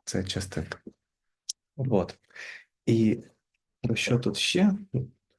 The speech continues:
У мене конспекти, і це набирає прямо, е, тобто записане по його лекціям.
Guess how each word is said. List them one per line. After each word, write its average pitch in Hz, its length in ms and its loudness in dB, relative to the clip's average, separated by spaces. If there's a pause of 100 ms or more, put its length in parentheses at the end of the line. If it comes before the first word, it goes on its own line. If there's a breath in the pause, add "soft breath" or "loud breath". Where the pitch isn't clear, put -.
У 113 60 2
мене 104 220 2
конспекти, - 760 2 (380 loud breath)
і 127 80 4
це 127 140 0
набирає 104 440 2
прямо, 101 340 -6 (540 loud breath)
е, 95 520 2 (800)
тобто - 340 -8 (100)
записане 98 600 0
по 98 140 -2
його 95 420 -2
лекціям. 110 640 0